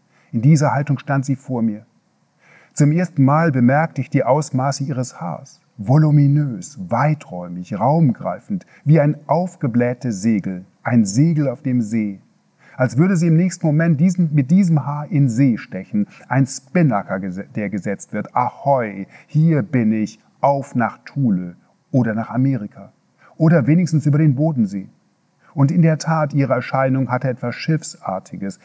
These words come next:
Es war ihr ein Treiben als ein Gehen, ein Schweben, ein unwirkliches Näher und immer näher kommen. „Hier bin ich“, mit einer ausgestreckten Hand, die ich ergreifen sollte, um sie zu unserem Tisch zu führen, als würde sie von einem Schiff steigen. „Hier bin ich,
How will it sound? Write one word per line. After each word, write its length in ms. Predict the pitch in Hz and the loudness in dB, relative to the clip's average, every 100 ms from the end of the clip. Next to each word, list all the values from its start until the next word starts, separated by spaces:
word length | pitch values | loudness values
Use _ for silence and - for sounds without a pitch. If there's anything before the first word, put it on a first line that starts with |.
| - 123 | -16 -10
Es 160 | - | -2
war 80 | 117 | -2
ihr 220 | 135 123 | 0 0
ein 180 | 123 110 | 0 -4
Treiben 640 | - 113 117 123 98 90 | -6 -4 -2 0 -2 -4
als 180 | 101 104 | -6 -10
ein 240 | 113 104 90 | -6 -4 -2
Gehen, 440 | 113 107 95 90 - - | 0 0 -2 -6 -10 -6
ein 180 | 117 | -4
Schweben, 640 | 110 - 104 135 139 101 95 | -4 -4 0 2 0 -2 -2
ein 220 | 104 110 - | 0 -2 0
unwirkliches 800 | 160 170 131 127 - 110 117 - | 0 2 2 0 -4 -8 -8 -4
Näher 380 | 107 139 135 117 | 0 0 0 0
und 200 | 117 - | -2 0
immer 280 | 165 143 120 | 0 0 0
näher 320 | 123 107 95 | 0 -2 -4
kommen. 340 | 98 95 98 - - - | -4 -2 -2 -6 -16 -2
„Hier 360 | 151 160 151 | 2 2 0
bin 300 | 120 135 104 | 0 0 0
ich“, 320 | 92 92 _ | -2 -8 _
mit 160 | 113 117 | -4 0
einer 200 | 131 123 | 0 0
ausgestreckten 840 | 147 147 135 127 135 123 139 120 | 0 -2 -4 -6 -6 -2 -2 0
Hand, 400 | 135 147 117 104 | -2 -4 -4 -4
die 60 | 107 | -4
ich 80 | 107 | -4
ergreifen 480 | 104 101 104 107 | -6 -6 -6 -6
sollte, 480 | 98 104 107 107 101 - - - | -4 -4 -4 -6 -8 -12 -20 -4
um 220 | 135 135 | 0 2
sie 220 | 110 120 | 2 0
zu 120 | - 87 | -2 -6
unserem 360 | 117 117 110 | -4 -2 -4
Tisch 260 | - 131 - | -2 -6 -6
zu 160 | 104 | -12
führen, 460 | - 117 104 104 113 _ _ _ _ 123 | -10 -8 -8 -12 -18 _ _ _ _ -4
als 140 | 117 | 0
würde 160 | 135 135 | 2 2
sie 140 | 131 | 0
von 180 | 131 127 | -2 -2
einem 300 | 120 123 120 - | 0 0 -2 -8
Schiff 420 | - - 160 - - | -14 -2 -2 -2 -8
steigen. 440 | - 95 95 101 | -16 -14 -10 -6
„Hier 460 | 104 139 160 156 139 | 0 2 2 0 -4
bin 320 | 107 127 117 | -4 0 2
ich, 320 | 117 113 - | 0 -2 -6